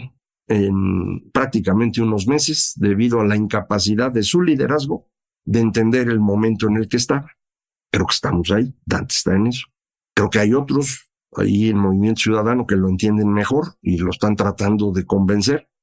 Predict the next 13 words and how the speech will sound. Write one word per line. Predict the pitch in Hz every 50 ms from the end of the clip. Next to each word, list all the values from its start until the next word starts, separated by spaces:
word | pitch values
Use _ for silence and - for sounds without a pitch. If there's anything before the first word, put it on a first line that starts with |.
| _ _ -
Si | - - 101 107
no | 104 107 117
se | 117 120 120
deja, | 135 143 131 107 110 135 135 127 - - _ _
puede | - 98 101 104 107
haber | 104 107 110 107 104
una | 107 107 104 101 98
ruptura | - 101 98 - - 151 160 160 143 127
al | 113 107
interior | 101 92 - 101 95 110 113 110
del | 107 107
Movimiento | 101 98 104 107 104 104 107 110 107 -
Ciudadano | - - 117 110 120 135 139 160 156 151 160 156 -